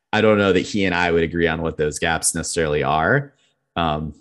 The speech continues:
one thing I'll say is, like, what got Clemson to the mountaintop may not be what keeps us there moving forward in this new era for how stuff works in the sport.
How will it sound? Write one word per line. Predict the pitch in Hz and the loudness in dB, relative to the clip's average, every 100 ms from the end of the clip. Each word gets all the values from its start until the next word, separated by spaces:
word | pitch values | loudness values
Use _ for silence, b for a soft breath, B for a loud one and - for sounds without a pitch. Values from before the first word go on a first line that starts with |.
| _ _ | _ _
one | 104 104 | -2 0
thing | 104 | 2
I'll | 92 101 | 2 2
say | - 92 | 4 2
is, | 80 78 - - - | 2 2 -2 -4 -8
like, | 85 | -2
what | 95 92 - | 0 0 0
got | 87 95 | 0 0
Clemson | - 110 113 127 127 127 | -2 -2 0 0 -2 -2
to | - 123 127 127 - | 0 4 4 0 -2
the | 107 | 0
mountaintop | 107 110 131 127 127 - - | 0 0 0 0 0 -6 -4
may | 95 | 0
not | 92 85 - | 2 0 0
be | 87 | 0
what | 85 - | 0 0
keeps | - 87 - | -2 -4 0
us | 95 - | 0 2
there | 92 90 | 2 2
moving | 85 82 80 | 2 0 -2
forward | 78 87 82 85 92 - | -2 0 2 4 4 2
in | 76 | -2
this | 78 - | -8 -4
new | 80 71 | -4 -2
era | 53 80 90 120 120 | -2 0 2 0 -4
for | - 85 | -8 -4
how | 85 | -4
stuff | - 78 - | -4 -6 -4
works | 87 - | -6 -6
in | 80 | -8
the | |
sport. | 71 - 85 90 139 - | -8 -4 0 2 0 -8